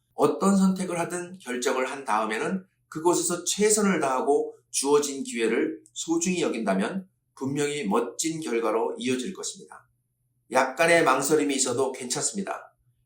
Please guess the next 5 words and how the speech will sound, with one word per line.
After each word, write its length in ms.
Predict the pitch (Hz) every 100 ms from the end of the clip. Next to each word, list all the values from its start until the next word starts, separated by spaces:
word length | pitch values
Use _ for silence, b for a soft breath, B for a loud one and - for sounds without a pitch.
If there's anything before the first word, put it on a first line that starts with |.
| _
여러분의 500 | 143 160 165 160 156
고민과 440 | 151 151 151 147
여정을 540 | 117 117 120 151 196 - _
저희 480 | - 131 139 143 -
엘리트가 680 | 113 120 - 110 135 - -